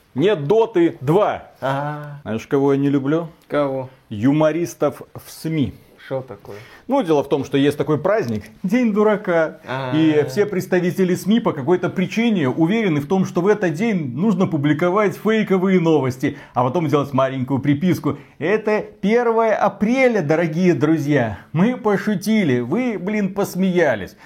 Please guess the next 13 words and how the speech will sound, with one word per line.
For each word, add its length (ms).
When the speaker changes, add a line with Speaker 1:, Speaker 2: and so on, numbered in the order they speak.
Speaker 1:
Ну, 160
во-первых, 480
мало 300
кто 200
смеётся, 480
потому 360
что 160
для 120
многих 380
людей 240
первое 400
апреля — 480
это, 320